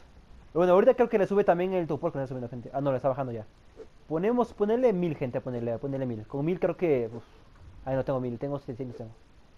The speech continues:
Trescientos narcóticos. Vamos, ahí. Come, come, mijo, come, mijo, mi Dios. Lo tenemos, gente, lo tenemos después de, uf, una ballesta y media.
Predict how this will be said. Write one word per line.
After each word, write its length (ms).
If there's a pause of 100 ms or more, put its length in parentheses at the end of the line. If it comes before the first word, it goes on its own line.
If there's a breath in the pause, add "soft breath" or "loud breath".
(520)
Trescientos 280
narcóticos. 520
Vamos, 240
ahí. 140 (560 soft breath)
Come, 240
come, 220
mijo, 220
come, 240
mijo, 180
mi 100
Dios. 420 (580 soft breath)
Lo 100
tenemos, 340
gente, 320
lo 120
tenemos 440
después 340
de, 300
uf, 240
una 160
ballesta 280
y 40
media. 300